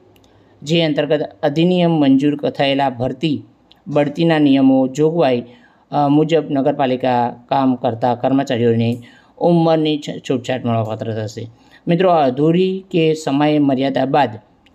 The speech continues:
અરજી મળશે તો જે માન્ય રાખવામાં આવશે નહીં. તો મિત્રો, આની અંદર જે કોઈ પણ પત્ર વ્યવહાર કરવામાં આવશે નહીં. આ જાહેરાત તથા સમગ્ર ભરતી પ્રક્રિયા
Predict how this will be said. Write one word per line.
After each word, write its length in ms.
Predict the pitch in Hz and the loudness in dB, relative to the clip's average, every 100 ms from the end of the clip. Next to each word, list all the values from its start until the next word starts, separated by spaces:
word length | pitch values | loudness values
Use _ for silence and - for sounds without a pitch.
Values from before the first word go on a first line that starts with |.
| _ _ _ _ _ _ _ - | _ _ _ _ _ _ _ -2
અરજી 340 | 165 160 202 | 0 0 0
મળશે 360 | 196 170 143 139 | 2 2 0 -2
તો 360 | 139 135 131 | -2 0 0
જે 320 | 127 135 139 135 | -2 -2 0 0
માન્ય 320 | 123 127 127 | 0 0 2
રાખવામાં 440 | 120 117 117 117 | 0 0 -2 0
આવશે 420 | 107 - 120 135 - | -4 -4 -4 -4 -4
નહીં. 400 | 131 117 113 - | -2 -2 -4 -4
તો 100 | 147 | 0
મિત્રો, 260 | 160 147 147 | 0 2 0
આની 260 | 135 135 | 2 2
અંદર 160 | 135 127 | 2 0
જે 300 | 123 131 135 - - _ | -4 -4 -6 -12 -20 _
કોઈ 220 | - 185 | 0 2
પણ 240 | 180 180 170 | 2 0 0
પત્ર 500 | 170 147 147 156 156 | -2 -6 -4 0 0
વ્યવહાર 540 | 143 127 143 127 113 _ _ - | 0 -2 0 -2 -4 _ _ -4
કરવામાં 440 | 143 147 143 135 | -2 0 -2 -2
આવશે 340 | 120 113 131 | -4 -4 -2
નહીં. 400 | 127 123 120 120 - | 0 0 -2 -6 -8
આ 160 | - 156 | -2 -2
જાહેરાત 460 | 160 143 143 139 143 - - - | 0 0 2 0 -2 -18 -16 -8
તથા 380 | 139 147 113 - _ _ - | -2 -2 -2 -8 _ _ -8
સમગ્ર 420 | - 156 165 165 | -4 -2 0 0
ભરતી 400 | 135 131 151 147 | 0 -4 -2 -4
પ્રક્રિયા 600 | 147 131 156 151 120 117 | -2 -4 -2 0 0 -4